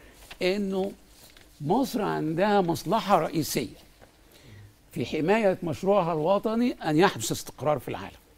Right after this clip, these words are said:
إن حالة الأزمة، لأن مصر مع نموها بتبقى ب-، مش عايز أقول ال-، ال-، ال-، الجغرافيا الاقتصادية بتاعت مصر كثير منها بحري، مش بس الغاز وقناة السويس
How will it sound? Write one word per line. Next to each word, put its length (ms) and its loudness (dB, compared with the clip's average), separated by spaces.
إن 220 0
حالة 500 4
الأزمة، 720 -2
لأن 280 -2
مصر 420 2
مع 280 0
نموها 800 0
بتبقى 480 -4
ب-، 240 0
مش 140 -8
عايز 200 -4
أقول 200 -4
ال-، 240 0
ال-، 200 -4
ال-، 160 -6
الجغرافيا 640 6
الاقتصادية 680 2
بتاعت 360 2
مصر 420 0
كثير 380 4
منها 320 0
بحري، 360 2
مش 120 -4
بس 320 0
الغاز 400 0
وقناة 320 -4
السويس 760 -2